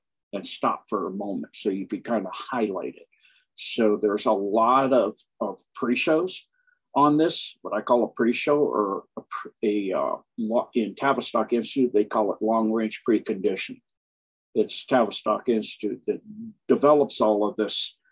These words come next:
And so the Netflix, there was a, a several different Netflix series that have showed a train wreck in Ohio, on the border of Ohio and Pennsylvania and Palestine.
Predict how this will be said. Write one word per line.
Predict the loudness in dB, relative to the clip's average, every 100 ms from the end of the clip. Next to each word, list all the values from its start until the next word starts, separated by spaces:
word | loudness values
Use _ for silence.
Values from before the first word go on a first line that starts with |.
| _ _ -8
And | -8 -4
so | 0 2 2 -2 _ _ _ _ _ _ _ _ _ -12
the | 0 2 2 0 0
Netflix, | 2 0 -2 -2 -2 -8 -6
there | -2
was | 0 0 0
a, | -4 -6
a | -8
several | -4 2 2 4 0 2 -2 0 0
different | 2 0 0
Netflix | 0 0 0 -2 -2
series | -4 2 2 0 -4
that | -10 -8
have | -6
showed | -4 -4 2 6 6 6 0 -20 _ _ _ -2
a | 0
train | 2 4 4 4
wreck | 2 0 2
in | 2
Ohio, | 2 0 -2 -6 _ _ _
on | -6
the | -4
border | 0 2 2
of | 0
Ohio | -4 -2 -2 -2
and | -6
Pennsylvania | -8 -6 -2 -2 -2 -8 -10
and | -4
Palestine. | -2 -2 -8 -14